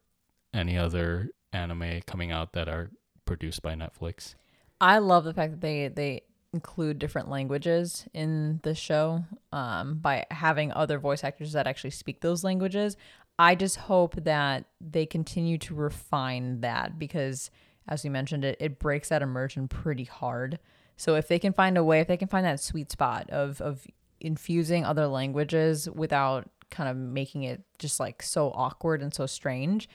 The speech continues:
Speaker 2: um, then yeah, th-, this could be, this could be big for, for anime.
Speaker 1: Mm-hmm. And my last question, as a nod to the ending song, is Laurent, as the ringleader of Team Confidence,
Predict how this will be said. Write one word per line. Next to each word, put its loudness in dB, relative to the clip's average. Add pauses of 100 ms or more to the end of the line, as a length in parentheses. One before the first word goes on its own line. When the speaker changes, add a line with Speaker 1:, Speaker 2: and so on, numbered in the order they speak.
(320)
Speaker 2:
um, 0
then 0
yeah, 0
th-, -2
this 0
could -4
be, -6
this -8
could -6
be -4
big -4
for, -6
for -8
anime. -6 (220)
Speaker 1:
Mm-hmm. -2 (1040)
And 6
my 8
last 6
question, 2 (640)
as 0
a 2
nod 4
to 4 (260)
the 0
ending 0
song, 2 (880)
is 10
Laurent, 10 (200)
as 4
the 4
ringleader 6
of -2
Team -2
Confidence, 0